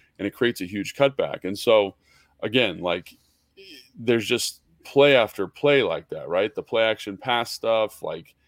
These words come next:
I think that's good design by them, and I'm not quite as critical as that, but I just think there was a whole bunch of these opportunities that kind of put them in these weird spots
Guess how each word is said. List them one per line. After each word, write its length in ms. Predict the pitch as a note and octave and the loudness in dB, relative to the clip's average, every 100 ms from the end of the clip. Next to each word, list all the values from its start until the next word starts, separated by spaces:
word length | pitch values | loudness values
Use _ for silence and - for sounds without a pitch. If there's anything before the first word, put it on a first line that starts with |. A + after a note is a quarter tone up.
| _ - | _ -10
I 80 | |
think 160 | G#2+ A2 | -8 -2
that's 200 | G2+ F#2 | -2 -2
good 160 | - G2 | -6 -6
design 420 | F#2+ G2+ G#2+ A2 | -2 0 0 2
by 160 | G#2+ | 0
them, 220 | G#2+ A2 G#2 | 2 0 -2
and 80 | |
I'm 160 | G2+ G2+ | -4 -2
not 260 | A2 G2 - | 0 0 -4
quite 220 | - A2+ | -2 0
as 120 | G2 - | 0 -4
critical 400 | - G#2+ G#2 G2+ | -6 -6 -4 -4
as 100 | F#2+ | 0
that, 160 | G#2 | 0
but 100 | G2+ | 0
I 60 | G#2 | -2
just 140 | G#2+ | -2
think 140 | A#2 G#2+ | -6 -2
there 80 | |
was 140 | G2 F#2 | -2 -4
a 60 | |
whole 160 | F2+ A2+ | -4 -2
bunch 200 | G#2+ F#2+ | -2 -4
of 60 | F2+ | -4
these 160 | F#2 | 2
opportunities 640 | G2 G2 - - C3+ G2 D#2+ | 2 2 -2 -6 -4 -4 -4
that 140 | F2 | -4
kind 140 | - F#2 | -2 -2
of 140 | - | -2
put 200 | - D#3 | -4 -2
them 160 | A#2 G2+ | -2 -4
in 120 | F#2+ | -4
these 200 | F#2 E2+ | -6 -6
weird 300 | G#2+ G2+ F2 | -2 -2 -2
spots 520 | - B2+ A2 - - | 2 4 4 -2 -12